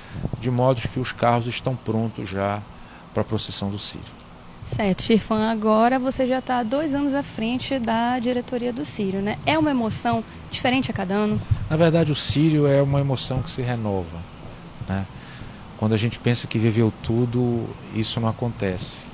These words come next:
Speaker 1: Então, logo inicia É, é, o nosso outro ano,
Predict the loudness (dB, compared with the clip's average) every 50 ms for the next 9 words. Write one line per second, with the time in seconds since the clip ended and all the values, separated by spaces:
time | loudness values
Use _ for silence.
0 | -16 -16 -16 -8 -4 0 2 4 6 6 6 4 4 2 0 0 0 0 0 2
1 | 4 6 6 4 4 0 -4 -12 -14 -12 -12 -12 -12 -14 -14 -14 -8 -4 0 0
2 | 0 0 0 0 0 0 0 -2 -4 -4 -2 -2 0 0 0 0 0 0 2 2
3 | 0 0 0 2 2 4 4 4 2 2 2 0 -2